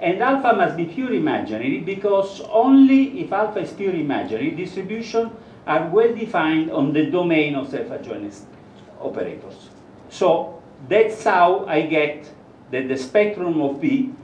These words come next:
is the real line, because there is a, there is an I here and an I, and an I here. So, so thi-, this is important, because otherwise I would have any, any exponential,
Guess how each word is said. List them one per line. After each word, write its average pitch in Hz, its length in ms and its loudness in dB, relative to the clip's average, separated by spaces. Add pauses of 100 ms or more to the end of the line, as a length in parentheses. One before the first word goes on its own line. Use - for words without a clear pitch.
(120)
is 151 220 0
the 127 140 0
real 127 320 2
line, 101 480 -4 (240)
because 104 420 -10
there 104 140 -8
is 101 180 -12
a, 104 240 -8 (760)
there 107 140 -2
is 113 180 -8
an 110 180 -2
I 113 420 0 (800)
here 117 300 2
and 104 260 -2
an 101 120 -8
I, 101 320 -8 (440)
and 101 160 -10
an 104 160 -6
I 113 180 -2
here. - 400 -4 (140)
So, 131 460 -2
so - 360 -4 (720)
thi-, 208 160 -6
this 202 220 -4
is 175 140 -6
important, 160 580 -4 (460)
because 147 720 0 (1400)
otherwise 190 520 4
I 170 40 0
would 151 160 0
have 147 140 2
any, 185 440 -2
any 170 320 -2
exponential, - 800 -10